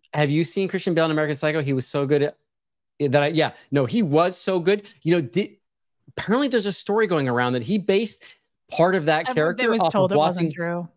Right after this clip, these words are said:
Speaker 2: Yeah, he
Speaker 1: Wh-
Speaker 2: said it wasn't true.
Speaker 1: Oh, damn it. I was
Speaker 2: Tom
Speaker 1: gonna
Speaker 2: Cruise, yeah. How he
Speaker 1: Yeah.
Speaker 2: said, like, there was an emptiness behind the eyes or something that he was channeling.
Speaker 1: Okay. Yeah.
Speaker 2: Yeah.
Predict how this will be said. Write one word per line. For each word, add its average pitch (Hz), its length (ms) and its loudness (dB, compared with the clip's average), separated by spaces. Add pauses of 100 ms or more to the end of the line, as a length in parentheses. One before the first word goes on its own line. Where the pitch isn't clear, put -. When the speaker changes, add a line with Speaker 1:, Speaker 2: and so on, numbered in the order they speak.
(400)
Speaker 2:
Yeah, 208 340 0
he 208 120 -2
Speaker 1:
Wh- - 40 -2
Speaker 2:
said 196 160 -2
it 196 80 -2
wasn't 175 280 -8
true. 165 240 -10 (480)
Speaker 1:
Oh, 147 360 2
damn 156 240 -4
it. 165 320 -8
I - 60 -14
was - 120 -8
Speaker 2:
Tom 214 200 6
Speaker 1:
gonna - 20 4
Speaker 2:
Cruise, 208 440 2
yeah. 214 340 4 (100)
How 254 180 4
he 247 80 6
Speaker 1:
Yeah. 226 100 2
Speaker 2:
said, 247 200 6
like, 240 220 4
there 233 160 6
was 220 140 4
an 220 100 4
emptiness 208 540 2
behind 185 320 -2
the 180 80 0
eyes 175 340 -2
or 190 60 -6
something 196 400 -2
that 202 100 -6
he 185 140 -2
was 175 160 -6
channeling. 190 560 -4 (340)
Speaker 1:
Okay. 98 440 -4 (520)
Yeah. - 140 -4
Speaker 2:
Yeah. 185 200 -2